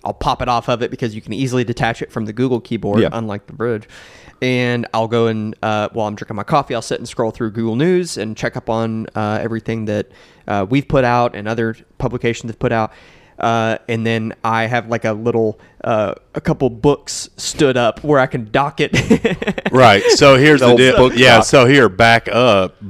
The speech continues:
Speaker 3: before you had any of that setup and you were gonna go to the store and
Speaker 1: Yeah.
Speaker 3: invest in a setup. Is
Speaker 1: Yeah.
Speaker 3: that what you have chosen?
Speaker 1: No way.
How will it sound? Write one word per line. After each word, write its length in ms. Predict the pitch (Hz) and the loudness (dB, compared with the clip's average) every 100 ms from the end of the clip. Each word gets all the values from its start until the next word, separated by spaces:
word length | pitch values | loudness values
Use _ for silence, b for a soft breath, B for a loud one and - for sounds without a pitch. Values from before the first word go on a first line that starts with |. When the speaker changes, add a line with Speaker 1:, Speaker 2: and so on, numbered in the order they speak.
| 90 | -4
Speaker 3:
before 420 | 98 - 107 104 | -4 0 0 2
you 160 | 101 95 | 2 0
had 280 | 101 101 98 | 0 0 0
any 220 | 98 95 | -2 -2
of 120 | 92 | -2
that 200 | 90 85 | -4 -6
setup 560 | - 117 104 90 85 - | -4 -2 0 0 -4 -6
and 180 | 90 92 | -6 -4
you 120 | 92 | -2
were 120 | 90 | -2
gonna 200 | 87 90 | -4 -4
go 180 | 90 92 | -2 -2
to 80 | 90 | -2
the 140 | 85 | -6
store 320 | - 101 92 | -4 -2 -2
and 80 | 87 | -2
Speaker 1:
Yeah. 60 | 85 | -4
Speaker 3:
invest 560 | 85 151 101 117 - 95 | -6 0 2 2 0 -6
in 160 | 87 | -6
a 100 | 85 | -6
setup. 500 | 80 87 85 85 - - | -6 -6 -4 -6 -6 -6
Is 120 | 87 | -4
Speaker 1:
Yeah. 40 | - | -2
Speaker 3:
that 160 | 95 90 | -2 -2
what 180 | 85 | -4
you 60 | 87 | -6
have 80 | 82 | -6
chosen? 400 | - 90 82 120 | -4 -4 -4 -4
Speaker 1:
No 120 | 110 | -4
way. 260 | 101 87 - | -4 -6 -6